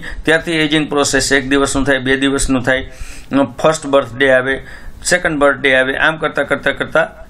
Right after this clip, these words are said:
death સુધી એ કન્ટિન્યુ રહે. ટૂંકમાં from womb to, womb to womb. Aging process એ inevitable process છે. Inevitable process એટલે એક વખત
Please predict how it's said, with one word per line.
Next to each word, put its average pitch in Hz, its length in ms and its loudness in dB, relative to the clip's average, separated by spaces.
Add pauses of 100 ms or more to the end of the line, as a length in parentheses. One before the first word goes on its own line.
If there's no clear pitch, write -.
death 160 220 2
સુધી 139 260 0
એ 131 100 4
કન્ટિન્યુ 123 720 0 (220)
રહે. 107 300 0
ટૂંકમાં 143 420 0
from 156 220 0 (100)
womb 131 240 4 (120)
to, 202 80 6 (540)
womb 156 320 2
to 190 100 2 (260)
womb. 131 280 2 (640)
Aging 214 300 0
process 190 600 -2
એ - 300 -2 (220)
inevitable 170 840 0
process 117 600 -2
છે. 110 180 0 (220)
Inevitable 170 800 0
process 156 560 0
એટલે 147 220 0
એક 160 300 -2
વખત 151 360 2